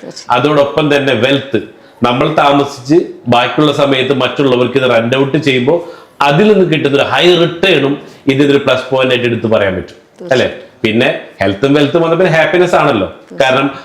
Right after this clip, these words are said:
Speaker 2: മനുഷ്യന്റെ മറ്റുള്ള എല്ലാവിധ പ്രശ്നങ്ങൾക്ക് പരിഹാരം വരുമ്പോൾ ഹെൽത്തും കിട്ടി, വെൽത്തും കിട്ടി. അപ്പോൾ നമ്മൾ എന്തായി, സന്തോഷകരമായിട്ടുള്ള ജീവിതം നമുക്ക് നയിക്കാനും പറ്റും. അതോടൊപ്പം നാളെ നമ്മൾക്ക്, നമ്മളില്ലെങ്കിലും നമ്മുടെ തലമുറയ്ക്ക് കൈമാറാൻ വേണ്ടി ലെഗസി.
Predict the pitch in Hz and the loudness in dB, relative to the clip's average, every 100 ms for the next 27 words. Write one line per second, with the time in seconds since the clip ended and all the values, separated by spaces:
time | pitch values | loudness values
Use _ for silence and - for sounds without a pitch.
0 | - 127 131 139 143 139 139 143 131 135 | -4 -2 -2 0 2 2 2 2 2 2
1 | 143 139 143 127 - 131 135 135 139 123 | 2 2 0 -2 -2 -2 0 2 2 2
2 | 123 139 127 123 160 - - - - 110 | 2 2 0 0 -2 -4 -14 -12 -4 -4
3 | 107 165 156 147 208 220 - - 143 185 | -2 0 0 2 0 -2 -12 -2 0 2
4 | - 165 120 98 92 120 120 165 160 165 | 2 2 0 -4 -4 -2 0 0 2 2
5 | 151 147 147 - - - - 127 127 143 | 2 0 -2 -10 -20 -20 -4 0 2 2
6 | 143 156 143 139 135 127 117 117 127 131 | 2 2 2 2 2 0 0 0 2 0
7 | 120 120 113 110 131 143 143 143 185 - | 0 2 2 0 0 2 2 0 -2 -4
8 | - - - 151 226 214 - 190 110 - | -20 -10 -2 0 2 2 0 -2 -2 -6
9 | - - - 139 175 233 240 202 147 - | -16 -8 -2 0 2 4 4 4 0 0
10 | 120 101 - 127 147 165 147 160 151 127 | -2 -2 -2 0 2 2 2 2 2 2
11 | 117 - - - - 127 139 139 113 - | -2 -6 -18 -12 -4 0 2 2 0 -2
12 | - 131 143 143 139 139 131 127 131 127 | -2 0 2 2 2 0 0 -2 0 0
13 | 120 117 101 98 - - - 107 113 113 | 0 0 -2 -6 -8 -20 -2 0 2 0
14 | 117 95 | -4 -8